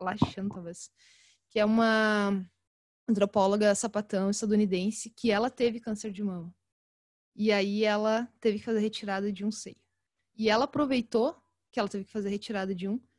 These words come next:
pra fazer a retirada de outro, porque ela jamais tinha se sentido confortável com seus seios. E a, a doença oportunizou que ela adequasse o seu corpo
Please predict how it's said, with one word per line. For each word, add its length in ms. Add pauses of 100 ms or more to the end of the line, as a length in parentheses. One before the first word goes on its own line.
(120)
pra 100
fazer 200
a 40
retirada 420
de 140
outro, 400 (100)
porque 240
ela 180
jamais 520
tinha 140
se 80
sentido 320
confortável 680 (160)
com 80
seus 220
seios. 360 (500)
E 200
a, 320
a 80
doença 340
oportunizou 440
que 120
ela 200
adequasse 680
o 40
seu 200
corpo 580